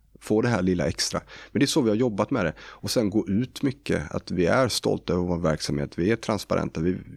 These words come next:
visar gärna, eh, hur vi jobbar och varför vi gör som vi gör och så vidare. Och sprider det här på sociala medier där många liksom kan se vad vi gör.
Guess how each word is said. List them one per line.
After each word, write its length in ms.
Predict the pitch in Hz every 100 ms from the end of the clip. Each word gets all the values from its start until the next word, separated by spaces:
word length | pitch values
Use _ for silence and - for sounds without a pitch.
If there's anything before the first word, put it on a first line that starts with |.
| - - _ -
visar 380 | 120 - - 120
gärna, 360 | 131 85 82 - - - - _ -
eh, 120 | 85 85
hur 340 | 78 117 82
vi 100 | 80
jobbar 520 | 98 90 80 80 78 -
och 480 | - - 82 82 80
varför 500 | - 85 87 90 110
vi 100 | 98
gör 180 | 95 85
som 220 | - 90
vi 80 | 80
gör 220 | 80 80
och 80 | 92
så 140 | - 82
vidare. 280 | 80 - - - -
Och 220 | - 131
sprider 460 | - 95 87 120 160
det 60 |
här 60 | 110
på 80 | -
sociala 380 | 107 - 87 82
medier 400 | 90 131 92 82
där 280 | 90 85 -
många 560 | 95 101 80 78 139
liksom 440 | 139 - 101 98 -
kan 160 | - 82
se 300 | - 120 123
vad 180 | 101 85
vi 80 |
gör. 320 | 90 139 165